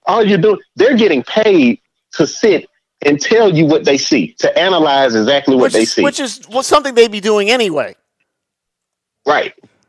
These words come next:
Speaker 2: Yeah.
Speaker 1: Exactly. The only difference is that it's not a headache, and then it doesn't go by wins and losses.
Speaker 2: Yeah, and you don't have to,
Speaker 1: Commentators
Speaker 2: and you
Speaker 1: are
Speaker 2: don't have to deal with
Speaker 1: wins and
Speaker 2: reporters.
Speaker 1: losses.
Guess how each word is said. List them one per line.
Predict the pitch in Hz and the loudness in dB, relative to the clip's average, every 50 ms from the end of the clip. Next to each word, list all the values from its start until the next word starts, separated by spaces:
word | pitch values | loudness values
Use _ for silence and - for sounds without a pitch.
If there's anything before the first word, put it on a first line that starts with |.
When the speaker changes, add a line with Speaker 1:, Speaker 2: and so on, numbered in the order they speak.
| _ _ _ _ _ _ _ _ _ _ - | _ _ _ _ _ _ _ _ _ _ -6
Speaker 2:
Yeah. | 165 160 | -2 0
Speaker 1:
Exactly. | 170 - 156 156 139 127 - 95 87 - _ _ - | 0 2 2 0 0 0 -2 -4 -4 -6 _ _ -4
The | 131 | -2
only | 139 151 175 175 160 131 | 0 0 0 0 0 2
difference | 139 190 190 - 165 131 131 | 0 0 0 0 -2 -2 0
is | 139 127 120 | -2 0 0
that | 143 139 131 | 0 2 2
it's | 135 131 - | 0 0 0
not | 147 139 123 104 | -2 0 0 -2
a | |
headache, | 95 - 165 175 147 127 104 90 - _ _ - | -2 0 0 0 2 0 0 -2 -4 _ _ -2
and | 131 127 135 | 0 2 2
then | 147 151 147 | 2 2 2
it | 135 107 127 135 | 2 2 2 2
doesn't | 131 143 135 131 139 | 2 2 0 0 0
go | 117 135 135 | 0 0 0
by | 123 131 123 | 0 0 -2
wins | 117 117 139 139 139 120 113 | -2 0 0 0 0 0 0
and | 117 110 | 0 0
losses. | 120 131 123 - - - 80 - _ _ _ _ | 0 0 -2 -4 -6 -10 -14 -14 _ _ _ _
Speaker 2:
Yeah, | - 220 196 165 - - | 0 2 2 2 0 -4
and | 170 180 185 | -8 -8 -6
you | 196 | -2
don't | 196 214 214 214 | 0 2 4 4
have | 220 214 | 4 4
to, | 185 170 | 4 2
Speaker 1:
Commentators | 170 160 151 131 | 2 0 2 2
Speaker 2:
and | - 139 | 2 0
you | - 131 | 2 0
Speaker 1:
are | 127 | 2
Speaker 2:
don't | 247 247 240 226 | 4 4 4 4
have | 226 208 - | 2 0 -2
to | 208 | -6
deal | 180 196 214 202 | -4 -2 0 0
with | 196 190 170 | 0 -2 -2
Speaker 1:
wins | 180 180 | -2 0
and | - 208 | 2 4
Speaker 2:
reporters. | 214 220 220 196 185 170 | 4 4 4 4 4 2
Speaker 1:
losses. | - - - - - - | 2 0 -2 -6 -12 -16